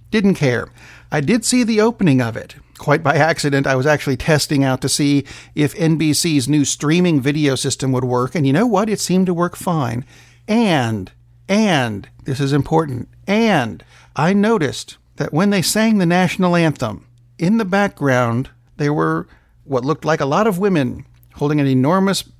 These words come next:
American flag. And you know what they were doing while Pink was singing the national anthem, while holding this flag? They were kneeling. No one seems to have given a shit about them holding the flag while kneeling on a football field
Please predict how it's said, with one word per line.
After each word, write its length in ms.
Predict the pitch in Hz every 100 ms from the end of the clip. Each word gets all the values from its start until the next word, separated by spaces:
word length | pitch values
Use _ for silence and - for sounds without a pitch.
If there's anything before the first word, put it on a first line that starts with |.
| -
American 560 | 123 123 151 160 156 147
flag. 640 | - 123 113 90 - - - - -
And 100 | 135
you 80 | 135
know 80 |
what 140 | 208 208
they 120 | 226
were 120 | 214
doing 500 | 175 196 196 196 196 _ _ _ _
while 200 | 135 123
Pink 320 | - 165 190
was 120 | 180 165
singing 300 | 190 185 175
the 80 |
national 400 | 170 170 - 165
anthem, 460 | 165 160 175 160 160 _ _ _ -
while 260 | 139 143
holding 340 | 143 156 156 151
this 160 | 143
flag? 500 | - 147 143 143 143 - _ _ _ -
They 120 | 254
were 120 | 208
kneeling. 540 | 170 180 160 117 104 - _ _ -
No 160 | 160 175
one 160 | 180
seems 280 | - 165 156
to 80 | 131
have 120 | 123
given 280 | 147 139 127
a 60 |
shit 140 | 110 - -
about 260 | 127 127 -
them 220 | 147 208
holding 320 | 131 123 123
the 60 | 117
flag 400 | - 120 110 127
while 300 | 127 113 - -
kneeling 1040 | 190 220 240 262 262 254 262 220 151 120 113 - - - -
on 160 | 175 180
a 80 | 175
football 560 | - 214 214 175 156
field 480 | 131 151 139 107